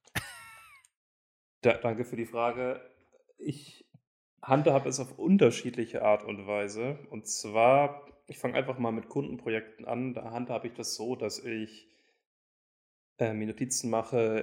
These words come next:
in der, tatsächlich der Notizen-App vom Handy, vom iPad, vom Mac, weil das einfach synchronisiert ist. Und egal, wo ich die Notizen mache, ich habe sie dann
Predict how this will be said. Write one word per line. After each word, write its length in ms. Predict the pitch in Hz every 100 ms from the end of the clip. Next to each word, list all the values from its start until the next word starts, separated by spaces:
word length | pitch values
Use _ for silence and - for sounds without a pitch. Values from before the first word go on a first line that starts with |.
| -
in 400 | 113 107 104 101
der, 140 | 107
tatsächlich 320 | - 120 123
der 180 | - 107
Notizen-App 560 | 107 143 - - 104 -
vom 640 | - - 101 98 95 95 _ _ _ _ _
Handy, 720 | - 123 120 113 110 117 _ -
vom 180 | - 101
iPad, 440 | 110 - 107 104
vom 340 | - 101 101 101
Mac, 240 | 131 - - -
weil 80 |
das 160 | 98 -
einfach 240 | 120 107
synchronisiert 640 | 104 107 - 107 101 127 156
ist. 200 | 175 -
Und 140 | 101
egal, 300 | 107 107 113
wo 60 | 113
ich 60 |
die 60 | 113
Notizen 400 | 110 - - -
mache, 220 | 120 127
ich 140 | 107 -
habe 120 | -
sie 160 | 120
dann 300 | 110 110 110